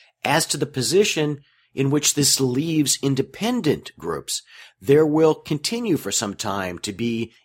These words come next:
intense competition from national groups seeking to consolidate the market. But there will be hospitals at which reimbursement is very low and which require stipend support to staff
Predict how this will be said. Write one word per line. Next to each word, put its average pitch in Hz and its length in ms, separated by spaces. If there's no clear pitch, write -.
intense 165 500
competition - 840
from 110 220
national 117 400
groups 80 440
seeking 113 440
to 98 160
consolidate 85 640
the - 80
market. 151 500
But 139 200
there 156 120
will 143 140
be 135 140
hospitals 131 680
at 104 100
which 117 220
reimbursement 123 680
is 107 100
very 123 280
low 117 400
and 113 180
which 127 240
require 139 540
stipend 101 460
support 101 420
to 101 80
staff 117 380